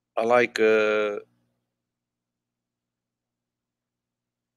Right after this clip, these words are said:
oh, man, actually, I got, I got Rafa on here, four five or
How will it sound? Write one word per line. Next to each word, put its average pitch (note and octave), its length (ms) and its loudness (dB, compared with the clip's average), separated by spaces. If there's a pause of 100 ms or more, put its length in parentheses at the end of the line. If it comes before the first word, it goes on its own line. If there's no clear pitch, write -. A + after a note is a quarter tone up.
(580)
oh, A#2+ 340 -8
man, A#2+ 380 -8 (200)
actually, A2 320 -8
I B2 140 0
got, G#2+ 420 -4
I B2+ 120 -4
got A#2+ 260 2
Rafa A2+ 400 0
on B2 160 -2
here, A2 220 -8
four A#2+ 360 -4
five A#2+ 380 4
or G#2+ 160 -8